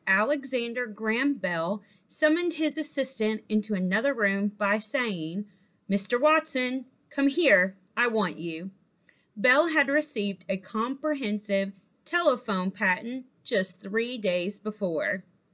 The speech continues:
Let's spend two thousand and twenty-one finding ways to be inspired each day. Your inspirational quote for today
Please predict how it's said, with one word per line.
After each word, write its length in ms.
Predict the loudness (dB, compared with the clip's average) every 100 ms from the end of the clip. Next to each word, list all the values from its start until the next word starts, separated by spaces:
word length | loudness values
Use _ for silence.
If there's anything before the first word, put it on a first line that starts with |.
| _ _ _ _ _ _ _ _ _
Let's 300 | 0 0 0
spend 480 | -6 -6 -4 -2 -4
two 260 | -2 0 0
thousand 460 | 2 0 0 -4
and 160 | -4 -4
twenty-one 640 | -6 -6 -4 -4 -2 -4 -6 -14 -20 -4
finding 480 | 2 4 4 4 4
ways 380 | 4 2 -2
to 100 | -4
be 180 | -6 -6
inspired 800 | -6 -8 -6 0 2 4 2 -2
each 360 | -4 -8 -8 -2
day. 420 | 0 0 -2 -10 _ _ -20 _ -2
Your 140 | -2
inspirational 840 | 0 -2 0 2 4 2 0 -4
quote 420 | -4 -4 0 0 -2
for 220 | -6 -6
today 600 | -6 -4 0 0 0 -4